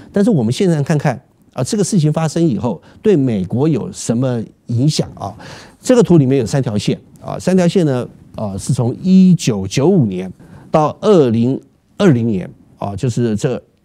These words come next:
二十五年的时间啊，美国的G D P呢，大概增长了一倍啊。那股市的市值呢，就是浅蓝色这条线呢，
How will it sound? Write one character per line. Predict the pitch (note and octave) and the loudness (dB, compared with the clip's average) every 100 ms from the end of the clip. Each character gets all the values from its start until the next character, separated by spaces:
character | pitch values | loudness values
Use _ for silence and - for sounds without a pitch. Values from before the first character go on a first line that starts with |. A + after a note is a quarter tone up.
| _ | _
二 | F#3+ E3 | 0 2
十 | A#2+ - A#2+ | 0 -2 -2
五 | B2 - A2+ G#2 | -2 -2 -4 -2
年 | G2 B2 | -2 -2
的 | C3+ | -2
时 | A2+ - A2+ | -4 -4 -2
间 | B2+ B2 | 0 0
啊， | C3+ - - - - | -4 -10 -20 -20 -4
美 | C#3 C#3+ | 0 4
国 | G#3 | 4
的 | G3 | 4
G | G3+ | 4
D | F#3+ | 4
P | F3 G3+ | 4 4
呢， | F#3+ F#3+ F#3 _ | 4 4 -2 _
大 | - D#3+ | -4 -2
概 | C#3 D#3 A#2+ - _ | 0 0 -2 -6 _
增 | - D#3+ | 0 2
长 | C#3 G2 | 2 0
了 | |
一 | G2+ A2 | -2 -2
倍 | C#3+ - _ - - - - | -4 -6 _ -20 -18 -20 -20
啊。 | - - - _ - - _ _ | -8 -8 -8 _ -20 -20 _ _
那 | F3 E3 D#3 - _ - - - _ _ - | 0 2 0 -4 _ -20 -20 -20 _ _ -2
股 | C#3+ | 0
市 | C#3 A#3+ | 2 2
的 | F3 | 0
市 | - G#3+ | 2 0
值 | C3+ | 2
呢， | C3 C#3+ C#3+ _ _ _ | 0 0 -4 _ _ _
就 | C#3 | -4
是 | B2+ | -2
浅 | - G#2+ | -2 -2
蓝 | B2 | 0
色 | C#3+ | 0
这 | C3+ | 0
条 | A#2+ | 0
线 | A2+ - A#2+ | -2 -2 -2
呢， | G2+ | -2